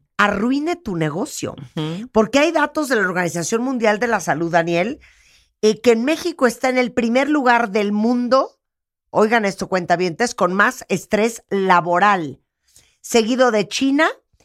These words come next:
Speaker 1: y de Estados Unidos. Entonces, desde falta de concentración, eh, poca claridad en la comunicación con su equipo, insomnio, cansancio absoluto, falta de inspiración,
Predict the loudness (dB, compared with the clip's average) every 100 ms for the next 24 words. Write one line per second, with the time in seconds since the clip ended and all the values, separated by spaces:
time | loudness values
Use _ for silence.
0 | _ _ -2 0 0 2 2 2 0 -4
1 | -2 -2 -4 -6 -16 _ _ _ 2 2
2 | 2 0 -2 -12 _ _ _ 0 4 4
3 | 4 0 -2 -2 -4 _ _ _ _ 2
4 | 2 4 2 2 0 -2 -2 -4 -2 -2
5 | -2 -2 0 2 2 0 -2 _ _ _
6 | 0 2 4 2 0 0 0 0 -2 0
7 | 0 2 2 2 0 -2 -2 -4 -4 -4
8 | -4 -4 -4 -4 -4 -6 -6 -8 -4 0
9 | 0 -2 -8 -20 _ _ 0 2 2 2
10 | 2 2 2 0 0 0 -2 -6 _ _
11 | 0 2 2 0 2 2 0 -4 -4 -4
12 | -2 0 -2 -2 -4 0 -2 -2 -4 -4
13 | -8 -8 -6 -4 -6 -8 -6 -2 -2 -4